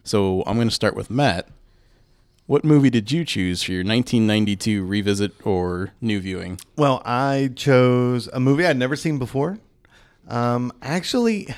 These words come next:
Speaker 2: somehow this never even got on my radar. Probably because I was living in the middle of nowhere and just it probably never came to my local cinema. Um,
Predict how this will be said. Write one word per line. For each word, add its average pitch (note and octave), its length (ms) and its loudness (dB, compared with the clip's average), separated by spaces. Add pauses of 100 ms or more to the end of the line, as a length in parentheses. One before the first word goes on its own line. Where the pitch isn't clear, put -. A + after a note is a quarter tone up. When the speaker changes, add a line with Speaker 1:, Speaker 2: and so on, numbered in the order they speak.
(380)
Speaker 2:
somehow E3+ 640 0
this D#3 240 -4
never D#3 300 -2
even C#3 240 -4
got B2+ 180 0
on A#2+ 80 0
my A2+ 140 0
radar. G2 480 -4 (760)
Probably A2+ 720 -2
because A#2+ 1000 -4
I G2 280 -6
was G2 200 -6
living G#2 220 -6
in G#2 80 -6
the G#2+ 80 -6
middle G#2+ 160 -4
of A#2 60 -4
nowhere B2+ 400 -4 (280)
and F2+ 600 -14 (760)
just G2 280 -10
it - 240 -18
probably F#2+ 260 -8
never G2+ 220 -8
came G#2+ 180 -8
to G#2+ 80 -8
my G#2+ 80 -6
local G#2+ 300 -6
cinema. G#2 420 -10 (600)
Um, F#2+ 380 -10